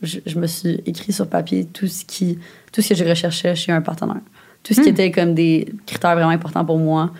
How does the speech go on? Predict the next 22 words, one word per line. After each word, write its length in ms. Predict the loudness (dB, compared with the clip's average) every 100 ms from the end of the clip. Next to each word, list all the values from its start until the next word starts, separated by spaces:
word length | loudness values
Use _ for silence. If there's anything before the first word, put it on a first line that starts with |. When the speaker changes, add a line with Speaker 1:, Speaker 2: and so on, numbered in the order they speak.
| -16 -20 _ 0
Speaker 1:
dans 240 | 2 4
un 80 | 2
partenaire 440 | 0 2 2 4
de 80 | 2
vie. 220 | 0 -4 -6
Parce 180 | -6 -4
que 60 | -2
là, 60 |
je 60 | 0
me 60 | 2
disais, 360 | 4 4 4 -4 -20 -20 _ _ _
stop 360 | -14 -2 0 2
de 80 |
f-, 120 | 2 -2
tu 60 | -10 -6
sais, 120 | 0
no 160 | 4 4
fucking 300 | 4 2 2
around. 260 | 4 4 4
Genre, 140 | 2
je, 100 |
je 60 | 2